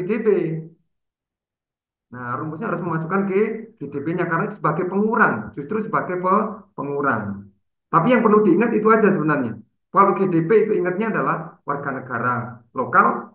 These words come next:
plus asing yang ada di wilayah Indonesia sendiri. Kalau warga negara Indonesia, contohnya Indonesia, yang di luar negeri nggak ikut, nggak ikut dihitung. Tapi kalau G N P nggak peduli, baik di dalam negeri maupun di luar negeri dihitung semua.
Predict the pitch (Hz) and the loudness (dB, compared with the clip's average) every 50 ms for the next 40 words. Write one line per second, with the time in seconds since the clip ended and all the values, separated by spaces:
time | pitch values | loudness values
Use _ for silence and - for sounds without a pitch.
0 | _ - 160 156 160 151 135 131 - - 220 226 196 160 143 143 135 180 175 156 | _ -8 -8 -6 -4 -4 -4 -4 -2 -4 -4 -4 -2 -4 -4 -4 -4 -4 -6 -4
1 | 185 208 247 - - - - _ - 143 139 143 147 151 143 135 135 131 131 131 | -4 -4 -4 -4 -8 -12 -16 _ -8 -6 -2 -2 -2 -2 -2 -4 -4 -4 -4 -2
2 | 143 139 147 160 160 160 202 165 151 - - 202 - - _ _ _ _ _ _ | -2 -4 -2 0 2 2 2 2 2 0 -2 -6 -8 -14 _ _ _ _ _ _
3 | _ _ _ _ _ _ _ _ - 139 143 147 165 160 156 - - 165 156 151 | _ _ _ _ _ _ _ _ -2 0 0 2 4 2 2 2 0 0 0 0
4 | - 151 151 143 139 139 139 135 135 131 135 143 214 202 190 180 156 139 160 151 | 0 -2 -2 -2 -2 -4 -4 -6 -6 -6 -6 -2 0 0 0 0 -2 -4 -4 -4
5 | 135 135 147 190 220 190 180 170 - - - - - 175 165 165 160 147 147 151 | -4 -4 -2 0 0 0 0 -4 -4 -6 -8 -10 -4 -2 0 0 2 2 2 4
6 | 151 151 - - 240 233 - - 143 156 - - - - - - 110 113 120 135 | 2 2 0 -2 -2 -2 -2 -4 -6 -2 0 0 0 0 -4 -10 -12 -12 -10 -10
7 | 156 - 139 147 143 - 117 107 104 - _ _ _ _ _ _ _ _ _ _ | -8 -8 -8 -8 -8 -10 -12 -14 -14 -20 _ _ _ _ _ _ _ _ _ _
8 | _ _ _ _ _ _ - 160 165 226 - 330 - 226 214 - 170 165 196 202 | _ _ _ _ _ _ -4 -2 -2 2 4 4 4 4 4 2 2 2 2 2
9 | 196 262 269 254 - - - 175 - 254 277 262 254 233 240 233 - - - - | 2 2 2 2 2 2 0 0 2 2 2 4 4 4 2 0 -2 -8 -10 -12
10 | _ _ _ _ _ - 156 160 160 160 165 160 165 170 156 156 156 165 165 160 | _ _ _ _ _ -4 0 0 0 0 0 0 2 4 4 4 2 2 -2 -4
11 | 165 - - 220 254 269 247 202 185 - 185 190 165 165 151 147 147 147 151 147 | -4 -2 -2 -2 -2 0 0 0 0 0 0 -2 -2 -2 -2 0 0 -2 -2 -4
12 | - 254 - 175 165 170 190 196 196 202 226 220 208 175 | -6 -6 -2 0 0 0 0 -2 -2 -4 -4 -2 -2 -4